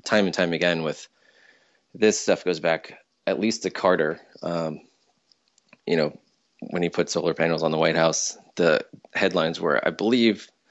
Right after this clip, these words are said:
twenty percent solar by the year two thousand. You know, way off in the future, the year two thousand, we would be twenty percent solar,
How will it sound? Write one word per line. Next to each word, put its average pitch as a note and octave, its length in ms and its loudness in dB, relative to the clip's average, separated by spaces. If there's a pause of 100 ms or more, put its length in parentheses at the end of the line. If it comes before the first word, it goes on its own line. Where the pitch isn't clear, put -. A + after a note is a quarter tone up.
(480)
twenty C3 260 4
percent A2 420 0
solar G2 340 2
by F2 160 0
the E2+ 100 -2
year E2+ 140 -2
two E2 160 -6
thousand. A#2+ 480 2 (560)
You F2 80 -12
know, D2 60 -8
way G2 280 2
off G2 220 4
in G2+ 80 2
the F2+ 80 -2
future, G#2+ 340 -2
the E2+ 100 -2
year G2 200 0
two G2 160 -6
thousand, G2 340 0
we E2 80 -8
would D#2+ 100 -10
be E2+ 100 -10
twenty F2+ 220 -8
percent E2+ 320 -14
solar, F#2 360 -4